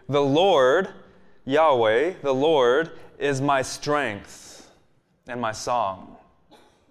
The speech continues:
What does that mean?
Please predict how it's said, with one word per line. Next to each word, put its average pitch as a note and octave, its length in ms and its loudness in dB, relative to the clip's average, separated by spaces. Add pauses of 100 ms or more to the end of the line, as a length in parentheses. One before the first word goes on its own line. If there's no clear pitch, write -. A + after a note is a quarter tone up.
(1600)
What F3+ 120 -16
does A3 100 -8
that D#3 200 -2
mean? G2+ 640 -12